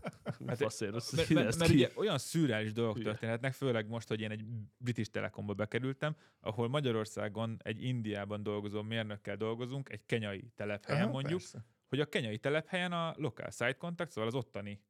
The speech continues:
Speaker 1: ottani kis mérnök, és ez megtörtént, azért nem kezdi el csinálni a feladatát, mert beköltözött egy kígyó a szerverterembe.
Speaker 3: <laughs>
Speaker 1: Szóval, hogy
Speaker 3: Igen, ilyenek vannak.
Speaker 1: És ugye, ugye, ugye te ezt itthon P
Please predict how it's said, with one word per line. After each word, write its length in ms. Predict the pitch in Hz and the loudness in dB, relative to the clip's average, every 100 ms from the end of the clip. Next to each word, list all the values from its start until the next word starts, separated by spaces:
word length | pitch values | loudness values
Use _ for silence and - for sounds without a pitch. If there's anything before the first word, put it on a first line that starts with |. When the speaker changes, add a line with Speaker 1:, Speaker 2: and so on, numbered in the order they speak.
| _ _ | _ _
Speaker 1:
ottani 380 | - 110 - 101 | -8 -4 -4 -4
kis 180 | 95 104 | -4 -6
mérnök, 500 | 139 165 170 190 190 _ _ _ _ _ _ _ _ _ - | -2 -2 0 -2 -4 _ _ _ _ _ _ _ _ _ -4
és 140 | - | -2
ez 100 | 107 | -4
megtörtént, 640 | 98 - 135 - 190 196 - _ _ | -6 -4 -4 -2 -2 -2 -4 _ _
azért 460 | 170 160 117 104 - | 0 2 0 -2 -4
nem 220 | 120 110 | -4 -2
kezdi 300 | 104 104 101 | -2 -2 -2
el 100 | 98 | -2
csinálni 360 | - 104 95 | -2 -4 -4
a 60 | 98 | -6
feladatát, 600 | - 143 175 190 185 - _ _ _ _ _ _ 127 | -2 -2 0 -2 -2 -4 _ _ _ _ _ _ -2
mert 220 | 139 139 | -2 0
beköltözött 640 | 120 - - - 101 101 | -2 -2 -6 -6 -6 -6
egy 100 | 107 | -8
kígyó 420 | - - 104 98 101 | -8 -8 -8 -6 -6
a 40 | |
szerverterembe. 920 | 104 107 - 95 - 98 92 95 - _ _ _ _ | -6 -6 -6 -8 -8 -10 -8 -10 -14 _ _ _ _
Speaker 3:
<laughs> 800 | - - _ _ _ _ _ _ | -10 -10 _ _ _ _ _ _
Speaker 1:
Szóval, 340 | - 135 156 160 | 0 4 4 4
hogy 300 | 180 165 - - _ - 170 135 | 2 -2 -8 -20 _ -20 -16 -10
Speaker 3:
Igen, 220 | - 107 | -6 -4
ilyenek 260 | 110 110 110 | -4 -4 -8
vannak. 320 | 110 98 95 | -8 -10 -6
Speaker 1:
És 100 | 143 | -6
ugye, 200 | 165 175 - _ _ _ - | -2 -4 -6 _ _ _ -6
ugye, 120 | 190 185 | -4 2
ugye 160 | 202 | 4
te 120 | 202 202 | 4 2
ezt 160 | 151 | 0
itthon 400 | 196 - 208 185 | -4 0 0 -2
P 60 | - | -4